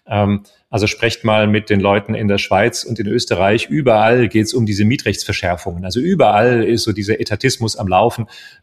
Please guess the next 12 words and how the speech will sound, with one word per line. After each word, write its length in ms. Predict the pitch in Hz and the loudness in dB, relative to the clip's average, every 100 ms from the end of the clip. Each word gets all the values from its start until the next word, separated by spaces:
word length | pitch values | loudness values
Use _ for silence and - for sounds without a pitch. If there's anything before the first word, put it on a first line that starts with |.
| - | -2
Ähm, 240 | 104 101 - | 0 0 0
überall 420 | 123 107 107 104 | 0 2 2 0
dreht 360 | 95 98 117 | 0 -2 0
man 160 | 104 104 | 0 0
an 80 | 101 | -2
dieser 200 | 98 92 | -2 -4
Regulierungsschraube. 840 | 87 87 104 123 - 104 110 127 - - - - | -4 -2 -2 -2 -2 0 0 0 -6 -20 -18 -4
Und 140 | 135 | -4
die 60 | 123 | -2
Player 340 | - 117 110 | 2 2 2
von 140 | 113 | 0
außen, 520 | 107 123 170 - 220 | 2 2 2 0 -2